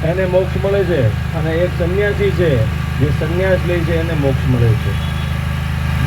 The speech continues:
દેશ માટીના ટુકડાથી નથી બનતો, દેશ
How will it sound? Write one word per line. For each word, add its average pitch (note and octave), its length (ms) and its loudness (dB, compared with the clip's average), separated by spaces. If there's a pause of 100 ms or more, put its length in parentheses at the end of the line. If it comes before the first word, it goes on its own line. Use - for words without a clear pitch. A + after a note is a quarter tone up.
દેશ G#3 320 2 (920)
માટીના C3 400 0
ટુકડાથી G3 480 0
નથી G3 260 2
બનતો, G3 500 0 (600)
દેશ F#3+ 320 2